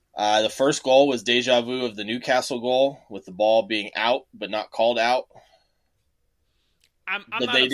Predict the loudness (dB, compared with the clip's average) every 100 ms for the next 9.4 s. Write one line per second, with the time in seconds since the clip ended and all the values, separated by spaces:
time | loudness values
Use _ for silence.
0 | 0 -2 -8 -10 -10 -14 -14 -16 -4 -2
1 | 2 0 2 2 2 2 0 -4 -14 -16
2 | -20 -18 -12 -10 -4 -2 0 -2 -2 -4
3 | -6 -12 _ _ _ -2 0 0 0 -4
4 | -4 -6 -6 -8 -6 -6 -4 -6 -4 -4
5 | -6 -12 -20 _ _ _ _ _ _ -6
6 | -4 -4 -4 -4 -6 -6 -6 -6 -6 -8
7 | -6 -6 -6 -10 -10 -12 -12 -14 -14 -12
8 | -12 -10 -10 -12 -12 -14 -14 -16 -14 -14
9 | -10 -8 -8 -10